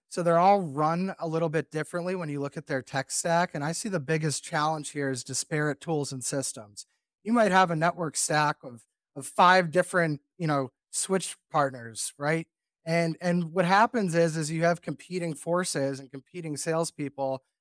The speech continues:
for that business, and that's really a legacy model. We need to kinda roll out some standardization, um, looking at the different aspects of the I T, uh, stack here, the technical stack. So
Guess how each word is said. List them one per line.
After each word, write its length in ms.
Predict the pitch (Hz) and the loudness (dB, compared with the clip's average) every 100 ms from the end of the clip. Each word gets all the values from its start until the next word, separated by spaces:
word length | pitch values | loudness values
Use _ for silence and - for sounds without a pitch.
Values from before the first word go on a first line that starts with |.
| _ - | _ -2
for 100 | 175 | 4
that 240 | 165 139 | 4 4
business, 480 | 180 185 165 123 - | 4 4 0 -2 -2
and 100 | 160 | 2
that's 240 | 208 - | 2 2
really 260 | 202 214 202 | 2 4 4
a 80 | 165 | 4
legacy 500 | 170 170 165 - 156 | 4 2 0 -4 -2
model. 540 | 151 160 160 117 110 _ _ _ 160 | 4 6 4 0 -10 _ _ _ -2
We 60 | |
need 180 | 180 202 | 0 2
to 180 | 254 214 | 4 4
kinda 240 | 214 185 | 4 2
roll 300 | 170 170 180 | 4 4 6
out 180 | 180 175 | 6 2
some 160 | - 151 | -2 -4
standardization, 1300 | - 180 175 175 160 147 135 156 160 - 139 127 127 _ _ - | -2 -2 0 2 2 2 -2 -2 -4 -6 -8 -10 -14 _ _ -6
um, 360 | 147 139 135 143 | -2 -2 -4 -4
looking 280 | 165 180 170 | -4 -2 -2
at 80 | |
the 80 | 156 | -2
different 360 | 139 151 165 151 | -4 -4 -2 0
aspects 520 | 147 151 - 139 - | 0 -2 -4 -6 -6
of 100 | 131 | -8
the 120 | 135 | -4
I 140 | 135 135 | -2 -2
T, 480 | - 170 165 156 - _ _ _ _ | -6 -6 -4 -6 -10 _ _ _ _
uh, 240 | 135 131 127 120 _ | -6 -6 -8 _ _
stack 400 | - - 170 170 | -6 2 4 4
here, 260 | - 135 107 | 0 -12 -12
the 60 | 117 | -10
technical 440 | 151 147 _ 135 | -8 -8 _ -12
stack. 400 | 135 - 156 117 - | -6 0 2 0 -6
So 420 | - 165 156 147 | -4 0 0 -2